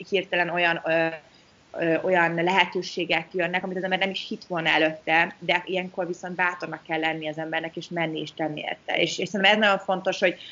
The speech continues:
ez a mentális, ö, ö, gondolkodás, mert a sportolóban megvan,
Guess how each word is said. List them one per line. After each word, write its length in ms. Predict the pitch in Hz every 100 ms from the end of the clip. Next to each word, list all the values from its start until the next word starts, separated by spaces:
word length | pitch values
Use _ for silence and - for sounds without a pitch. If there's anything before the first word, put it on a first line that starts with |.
| - -
ez 180 | 185 185
a 40 |
mentális, 720 | 185 190 190 180 170 170 - 175
ö, 280 | 165 165 160 - - _ -
ö, 160 | 165 165
gondolkodás, 440 | 175 175 185 185
mert 160 | 185 180
a 40 |
sportolóban 540 | - 190 185 196 190
megvan, 460 | 196 202 160 147